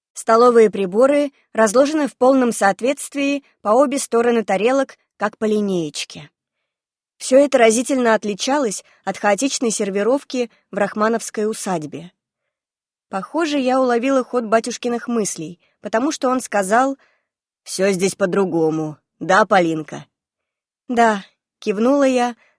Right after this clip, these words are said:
наблюдая, как строгая Ксения разливает уху из супницы. Я вдохнула тонкий аромат и почувствовала голод.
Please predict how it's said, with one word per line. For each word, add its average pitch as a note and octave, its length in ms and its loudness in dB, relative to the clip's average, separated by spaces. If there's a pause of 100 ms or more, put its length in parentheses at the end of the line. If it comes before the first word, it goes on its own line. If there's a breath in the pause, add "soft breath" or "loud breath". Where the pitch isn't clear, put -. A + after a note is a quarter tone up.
наблюдая, A3+ 520 2
как G#3+ 160 -4
строгая A3 460 2
Ксения G#3+ 640 -2 (220 soft breath)
разливает G#3+ 580 0
уху B3+ 280 -2
из B3 120 -4
супницы. - 800 -12 (720)
Я A3+ 240 0
вдохнула A#3 580 -2
тонкий A3+ 380 -4
аромат F#3 560 -4 (300)
и B3+ 100 -8
почувствовала A3+ 760 -6
голод. F3+ 580 -12